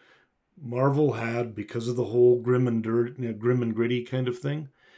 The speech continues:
we'd had a lot of Punisher, we'd had a lot of Daredevil, we'd had a lot of Moon Knight, you know, a lot of these things that were more street level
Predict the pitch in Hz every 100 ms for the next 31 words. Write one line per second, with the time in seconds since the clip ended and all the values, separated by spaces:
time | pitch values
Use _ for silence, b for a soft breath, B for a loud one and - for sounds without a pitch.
0 | b b 131 123 113 104 95 - 135 151
1 | 139 143 135 127 104 101 90 92 87 85
2 | 143 143 123 110 113 101 98 95 101 95
3 | 104 113 135 143 185 208 131 101 - _
4 | _ - 110 101 127 147 143 110 127 127
5 | 120 - b b b - 139 135 113 123
6 | 110 120 117 117 110 - - 123 120 113
7 | 120 113 110 110 104